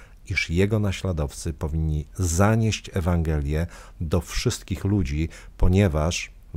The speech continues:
wy czcicie, co nie wiecie, my czcimy, co wiemy. Prawdziwi chwalcy będą oddawać Bogu chwałę w duchu i prawdzie i celem zwiastowania Ewangelii jest to, żeby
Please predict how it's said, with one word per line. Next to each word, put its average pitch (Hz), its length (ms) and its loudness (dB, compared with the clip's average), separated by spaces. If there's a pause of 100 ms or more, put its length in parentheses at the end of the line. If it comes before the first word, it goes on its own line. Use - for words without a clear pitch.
wy 92 180 0
czcicie, 110 460 -2
co 113 140 0
nie 104 160 2
wiecie, 95 440 0 (100)
my 82 120 -2
czcimy, 90 380 -2
co 113 180 0
wiemy. 85 400 2 (180)
Prawdziwi 98 520 2
chwalcy 92 420 0
będą 85 400 0
oddawać 78 440 -2
Bogu 76 300 -4
chwałę 78 440 0
w 71 120 -4
duchu 87 320 -2
i 104 100 -2
prawdzie 76 600 0 (420)
i 85 320 2 (120)
celem 107 360 2
zwiastowania 98 680 2
Ewangelii 98 520 0
jest 78 240 -2
to, 101 200 2
żeby 85 440 2